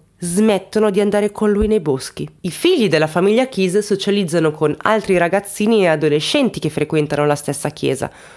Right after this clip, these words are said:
soprattutto con quelli della famiglia Keo. Neanche i Keo sono tipi tranquilli, anzi sono coinvolti nella vendita di armi al mercato nero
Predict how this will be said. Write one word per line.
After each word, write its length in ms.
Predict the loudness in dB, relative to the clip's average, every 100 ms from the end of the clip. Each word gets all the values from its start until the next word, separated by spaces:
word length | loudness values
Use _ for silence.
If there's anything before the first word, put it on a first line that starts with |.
| -10
soprattutto 540 | -4 -2 0 0 0
con 180 | 0 0
quelli 240 | 0 0
della 200 | 2 2
famiglia 680 | 0 0 2 2 2 0 -8 -14
Keo. 520 | -4 -2 0 -4 -6
Neanche 360 | 0 2 2 0
i 40 |
Keo 460 | 0 2 4 4 2
sono 320 | -2 0 0
tipi 240 | 0 -2 0
tranquilli, 640 | 2 2 2 2 2 4
anzi 340 | 2 0 -2
sono 240 | 0 0 2
coinvolti 520 | 2 2 2 2 2
nella 200 | 2 2
vendita 380 | 2 2 2 0
di 160 | 2
armi 320 | 4 4 4 2
al 80 |
mercato 400 | 2 0 0 2
nero 400 | 2 2 0 -4